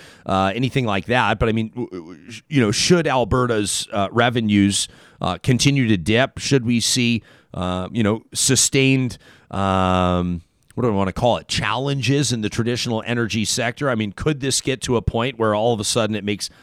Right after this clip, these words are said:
less and less sense for Alberta to rally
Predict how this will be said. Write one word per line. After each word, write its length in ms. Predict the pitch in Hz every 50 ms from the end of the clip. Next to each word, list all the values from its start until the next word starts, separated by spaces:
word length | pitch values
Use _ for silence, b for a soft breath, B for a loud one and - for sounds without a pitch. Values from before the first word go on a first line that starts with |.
| b b -
less 480 | 95 104 113 117 127 123 - - -
and 200 | - 107 110 101
less 480 | 98 101 107 113 117 113 - - - b b b b b b
sense 500 | - - - - 107 104 110 123 120 -
for 260 | - - 120 113 110 95
Alberta 380 | 107 107 95 95 110 110 117
to 160 | 110 - 110
rally 640 | 95 80 85 87 87 90 110 123 135 135 147 160 160